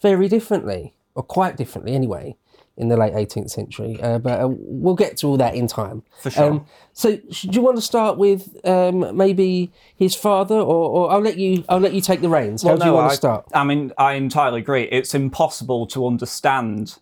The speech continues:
Speaker 2: the Younger without seeing him through the prism of who was Pitt the Elder. Um, and his father,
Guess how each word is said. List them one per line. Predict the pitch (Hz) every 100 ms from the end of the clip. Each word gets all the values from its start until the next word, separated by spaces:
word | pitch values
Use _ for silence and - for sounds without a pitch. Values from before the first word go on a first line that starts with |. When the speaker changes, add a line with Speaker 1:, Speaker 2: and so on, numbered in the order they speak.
| -
Speaker 2:
the | 127
Younger | 123 110 110 101 92 107 _ _ _ _ 160
without | 135 127 127 117 113
seeing | - 139 123 117
him | 117 107
through | 131 117
the | 107
prism | - 120 117
of | 110 104
who | - 123
was | 113 110 107
Pitt | - 120 113 - -
the | 117
Elder. | 113 110 110 120 110 _ _ _ _ _
Um, | 117 113 113 113 113 -
and | 127 123 120 120 117 -
his | 123 131 123 - -
father, | - 147 151 147 113 110 107